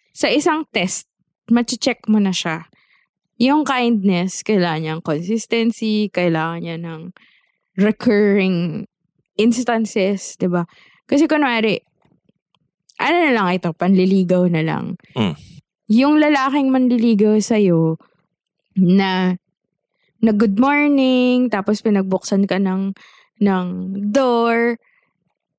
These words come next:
Speaker 1: ano na yun eh, okay, nice. Alam mo yun, ang immediate. Pero hindi ko masasabing kind siya.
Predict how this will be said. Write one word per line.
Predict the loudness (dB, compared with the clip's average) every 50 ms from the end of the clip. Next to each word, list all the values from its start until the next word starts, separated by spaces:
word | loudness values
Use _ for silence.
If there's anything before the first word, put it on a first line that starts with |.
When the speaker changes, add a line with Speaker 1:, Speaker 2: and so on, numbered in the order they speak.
| _ -14 _
Speaker 1:
ano | -2 0 2 2 2
na | 2 2
yun | 0 0 0 0
eh, | 0 0
okay, | 0 0 0 0 -2 -2 0 0
nice. | 0 0 0 0 0 0 0 -2 -4 -6 -8 -10 _ -2
Alam | 0 2 2
mo | 2 2
yun, | 2 0
ang | 0 0 0
immediate. | 0 2 2 4 2 2 2 2 0 0 0 -4 _ _
Pero | -2 0 2 2
hindi | 2 2 2 2
ko | 2 2 2 2
masasabing | 2 0 0 0 0 0 0 2 2 2 2 0
kind | 0 0 2 2 0 0
siya. | -2 -4 -4 -2 -2 -2 -4